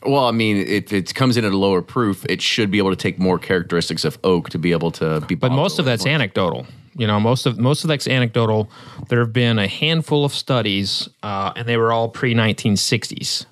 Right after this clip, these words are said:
Speaker 2: by Seagram's, uh, and there were a couple by, you know, Shinley. So most of, most of the research on,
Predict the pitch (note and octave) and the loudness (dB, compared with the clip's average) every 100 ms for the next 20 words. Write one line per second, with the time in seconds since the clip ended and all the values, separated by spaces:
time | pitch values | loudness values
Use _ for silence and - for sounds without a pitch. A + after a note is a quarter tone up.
0 | _ G2+ F#2+ - - A#2 G#2 C2+ - - | _ -2 0 0 -2 0 0 -2 -2 -4
1 | - - - - - - G2 F#2+ F#2 G#2 | -4 -10 -18 -18 -18 -6 -2 0 -2 -2
2 | G#2 G2+ G2 - B2 B2 A#2 A2 G2 F#2+ | -2 0 0 0 -2 0 0 2 0 0
3 | F2+ F2+ - F#2+ D#2+ - - A2+ E2+ C2+ | 0 -2 -6 -6 -4 -2 0 0 -2 -6
4 | - - - A2+ C3 F3+ C#3+ - - - | -14 -16 -4 0 2 0 -2 -6 -14 -20
5 | - B2 F#3 G3 A3 B2+ G#2+ D#3 - C3 | -4 0 2 2 0 0 0 0 0 0
6 | A2+ G#2 - A#2 G#2+ G2+ | 0 -2 -2 0 0 -2